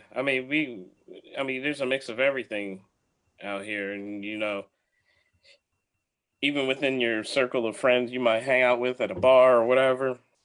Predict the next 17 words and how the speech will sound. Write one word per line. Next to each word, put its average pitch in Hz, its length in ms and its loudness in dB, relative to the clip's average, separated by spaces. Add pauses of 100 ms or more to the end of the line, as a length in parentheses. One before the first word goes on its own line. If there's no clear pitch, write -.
(920)
everybody 120 420 4
has 113 220 4
different 120 280 0
opinions. 120 520 -2 (840)
Um, 131 360 0 (340)
online, 139 520 6
it's 120 180 -2
been 110 320 0
just, 104 420 -6 (440)
I've 151 100 2
been 120 120 2
seeing 117 240 0
all 107 140 4
kinds 135 320 2
of 90 100 -12
posts, 87 400 -10 (800)
and 101 560 -2